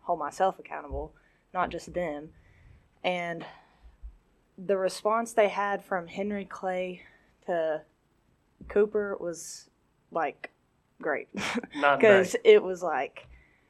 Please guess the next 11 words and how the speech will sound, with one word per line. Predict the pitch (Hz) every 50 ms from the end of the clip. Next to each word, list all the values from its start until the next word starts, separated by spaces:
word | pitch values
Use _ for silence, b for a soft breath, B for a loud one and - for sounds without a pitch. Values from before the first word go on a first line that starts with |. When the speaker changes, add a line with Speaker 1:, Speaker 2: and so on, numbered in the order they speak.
| b b b b b _ -
Speaker 1:
the | 190 180 180
defense | 160 170 202 220 220 208 - 226 220 214 208 - - - - -
against | 190 190 185 170 -
Henry | 202 196 190 170
Clay | - - 185 180 180 175
was | 170 160
just | - 165 160 175
all | 170 180 185
over | 185 185 180 180 175
the | 175 170
place. | 175 - 180 175 175 170 170 165 165 - - - - -